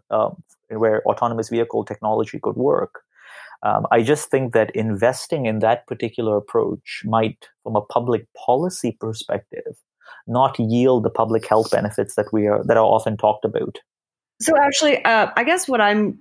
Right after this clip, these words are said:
Speaker 2: kinda curious is, you know, the paper is out, there, there have been responses, you're probably tracking it, but where do you see it going and playing out from here? I mean, do you think that, um, companies are gonna go heads down, continue to do what they've been doing,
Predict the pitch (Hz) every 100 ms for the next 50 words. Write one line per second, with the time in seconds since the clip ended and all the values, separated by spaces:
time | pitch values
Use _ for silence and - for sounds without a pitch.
0 | - 202 175 180 175 175 170 160 156 160
1 | 160 156 - 165 180 180 180 170 151 151
2 | 151 151 - 147 - 165 160 160 160 151
3 | 160 147 151 151 143 139 151 143 - _
4 | 170 165 160 160 156 147 143 151 143 143
5 | - - - _ 175 170 202 208 208 196
6 | 185 175 170 160 156 139 156 156 151 151
7 | 147 143 - 147 143 135 131 - 139 135
8 | 156 139 143 143 151 156 - 170 160 -
9 | 151 143 139 - - _ _ _ - _
10 | _ - 151 147 143 143 147 143 - 226
11 | 220 220 196 180 170 165 170 190 180 -
12 | 175 170 170 170 160 202 202 190 185 180
13 | 175 170 165 160 165 160 160 156 156 151
14 | 151